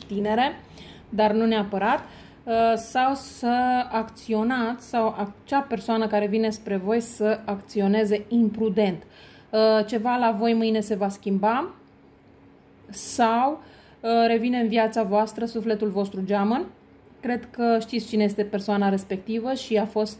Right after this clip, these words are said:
uh, o perioadă plecată departe de voi, însă uite că mâine revine în viața voastră și, de ce nu, o să faceți pentru asta poate și o mică petrecere, un mic chef, pentru că este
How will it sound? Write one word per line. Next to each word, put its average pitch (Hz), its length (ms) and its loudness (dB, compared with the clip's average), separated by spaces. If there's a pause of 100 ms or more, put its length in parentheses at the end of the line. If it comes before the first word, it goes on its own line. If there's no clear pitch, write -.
(120)
uh, 214 100 2
o 208 280 4
perioadă 202 440 0
plecată 196 520 -2
departe 190 440 -6
de 185 120 -6
voi, 226 300 -4 (420)
însă 233 300 2
uite 240 520 0 (180)
că 220 400 2
mâine 226 320 2
revine 214 320 2
în 208 60 2
viața 196 320 0
voastră 196 520 -2 (720)
și, - 680 -2 (320)
de 262 100 -4
ce 233 200 -2
nu, 262 220 2
o 285 60 0
să 247 220 -2 (720)
faceți 240 420 -4
pentru 220 260 0
asta 214 840 2 (220)
poate 226 220 -2
și 226 100 -4
o 220 40 2
mică 208 300 0
petrecere, 233 520 -4
un 196 140 2
mic 185 160 -2
chef, 285 240 -2 (340)
pentru 233 260 -4
că 226 160 -4
este 233 360 0